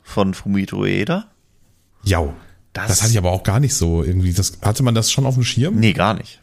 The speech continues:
Speaker 1: Gar nicht.
Speaker 2: Nee.
Speaker 1: Also, dass da
Speaker 2: Ja.
Speaker 1: noch mal, also da was kommt, so jetzt halt nach, äh, Last Guardian,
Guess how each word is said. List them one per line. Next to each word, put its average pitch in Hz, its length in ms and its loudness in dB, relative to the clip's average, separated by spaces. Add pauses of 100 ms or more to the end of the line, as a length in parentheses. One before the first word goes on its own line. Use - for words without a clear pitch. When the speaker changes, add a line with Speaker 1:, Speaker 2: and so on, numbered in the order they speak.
(420)
Speaker 1:
Gar 82 220 -8
nicht. 80 280 -2
Speaker 2:
Nee. - 100 -20
Speaker 1:
Also, 78 220 -4
dass 82 200 -10
da 95 120 2
Speaker 2:
Ja. 123 80 2
Speaker 1:
noch 139 120 0
mal, 110 300 0
also 95 180 -6
da 98 220 -2
was 113 160 -6
kommt, 135 240 -6
so - 80 -6
jetzt 104 200 -2
halt - 180 -6
nach, 98 400 -6
äh, 98 280 -6
Last 95 320 -4
Guardian, 95 540 -2